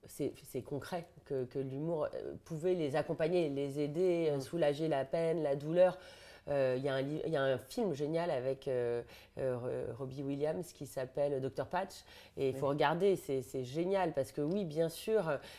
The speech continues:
Speaker 1: mais de toute façon, ça, c'est de la communication, c'est, euh, aller
Speaker 2: Mais
Speaker 1: vers
Speaker 2: c'est vrai
Speaker 1: l'autre.
Speaker 2: que dans cette, euh, cette thérapie du rire, et c'est pour ça que tu nous fais du bien, c'est que tu décomplexes aussi
Speaker 1: C'est ça.
Speaker 2: l'idée de rire.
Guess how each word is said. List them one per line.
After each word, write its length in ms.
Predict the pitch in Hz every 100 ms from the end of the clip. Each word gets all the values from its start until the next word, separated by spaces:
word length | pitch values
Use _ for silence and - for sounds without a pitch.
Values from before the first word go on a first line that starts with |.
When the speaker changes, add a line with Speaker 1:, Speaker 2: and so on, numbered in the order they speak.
| -
Speaker 1:
mais 120 | 160
de 40 | -
toute 80 | 185
façon, 140 | 233
ça, 140 | 208 147
c'est 140 | 147
de 60 | 135
la 80 |
communication, 800 | 123 143 143 147 156 - 202 196 175
c'est, 260 | 156 139 127
euh, 260 | 123 123 - 117
aller 140 | 135
Speaker 2:
Mais 80 | 180
Speaker 1:
vers 100 | 175
Speaker 2:
c'est 100 | 214
vrai 260 | 180 202 247
Speaker 1:
l'autre. 100 | 262
Speaker 2:
que 500 | 156 185 175 160 113
dans 160 | 156 196
cette, 320 | - 185 -
euh, 160 | 165 151
cette 280 | 151 156 -
thérapie 420 | 180 170 156 170
du 120 | 143
rire, 320 | 151 170 208 196 -
et 100 | 147
c'est 140 | 156
pour 180 | 156 160
ça 160 | -
que 200 | 220 - 156
tu 240 | - 151
nous 260 | 156 190 202
fais 200 | - 160
du 160 | 139
bien, 300 | 120 135 185 226 - - - -
c'est 180 | -
que 300 | 180 202 180 - -
tu 720 | - 180 175 170 160 156 -
décomplexes 1080 | 156 139 233 254 233 214 214 202 - - - -
aussi 340 | 165 - 214
Speaker 1:
C'est 20 | 214
ça. 100 | 175
Speaker 2:
l'idée 300 | 147 196 214
de 160 | 151 160
rire. 300 | 147 131